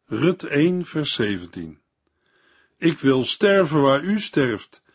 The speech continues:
en naast u worden begraven. God mag mij straffen als ik u verlaat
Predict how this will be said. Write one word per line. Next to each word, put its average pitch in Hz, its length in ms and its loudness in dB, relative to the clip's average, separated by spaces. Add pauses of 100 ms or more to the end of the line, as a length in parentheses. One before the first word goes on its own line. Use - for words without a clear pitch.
(240)
en 139 220 0
naast 180 400 2
u 170 100 2
worden 151 260 4
begraven. 131 680 0 (580)
God - 340 -2
mag 180 280 2
mij 156 200 2
straffen 185 560 0
als 147 200 2
ik 147 120 -8
u 143 120 2
verlaat 156 540 2